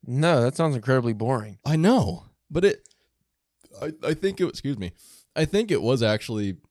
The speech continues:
Speaker 2: a popular game. I, and they, they actually just added it to Nintendo Online too.
Speaker 1: So it's like you had the social inter-, <laughs> interaction of the actual cards,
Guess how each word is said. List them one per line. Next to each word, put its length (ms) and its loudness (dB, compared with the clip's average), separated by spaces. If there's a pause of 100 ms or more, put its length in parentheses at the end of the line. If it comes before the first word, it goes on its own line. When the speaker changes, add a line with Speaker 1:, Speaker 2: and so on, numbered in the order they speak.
(120)
Speaker 2:
a 60 -6
popular 460 -4
game. 400 -6
I, 240 -8
and 180 -2
they, 120 2
they 220 4
actually 260 4
just 140 0
added 340 4
it 180 0
to 160 2
Nintendo 320 2
Online 520 -2
too. 280 -2 (880)
Speaker 1:
So 100 -2
it's 100 0
like 140 0
you 80 4
had 100 4
the 100 2
social 460 4
inter-, 280 2 (120)
<laughs> 140 -4
interaction 680 2
of 220 -2
the 100 0
actual 440 0
cards, 440 2